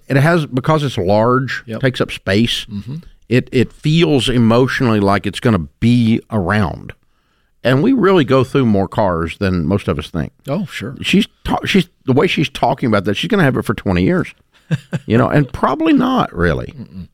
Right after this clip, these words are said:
Speaker 1: Probably not. I mean, a, you know, a twenty-year-old, if you're, um, got a million dollar net worth, you know, a twenty-year-old S U V is probably not what you're driving.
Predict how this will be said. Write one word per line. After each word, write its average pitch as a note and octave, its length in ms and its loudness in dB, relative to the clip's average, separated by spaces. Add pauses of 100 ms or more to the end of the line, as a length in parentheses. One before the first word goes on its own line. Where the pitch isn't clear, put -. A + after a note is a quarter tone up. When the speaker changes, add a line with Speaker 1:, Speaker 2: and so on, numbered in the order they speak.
(120)
Speaker 1:
Probably D3+ 280 0
not. D3 280 -2 (800)
I G2 40 -4
mean, G2 160 2
a, E2 40 -2 (300)
you G2+ 120 -2
know, - 80 0
a - 80 -6
twenty-year-old, C3 720 2
if G#2+ 120 -4
you're, G3+ 300 0
um, A#2+ 140 2
got A#2+ 180 2
a A#2 40 0
million B2 200 2
dollar A2 240 2
net G#2+ 160 0
worth, G#2 380 0 (320)
you A#2+ 100 -2
know, F#2+ 120 2
a - 40 -2
twenty-year-old C3+ 640 2
S G#2 200 -2
U F#2+ 80 0
V A2 140 2
is F#2+ 80 -2
probably G#2 300 0
not G2 160 0
what G2+ 160 -2
you're A2+ 60 -6
driving. D3+ 360 -2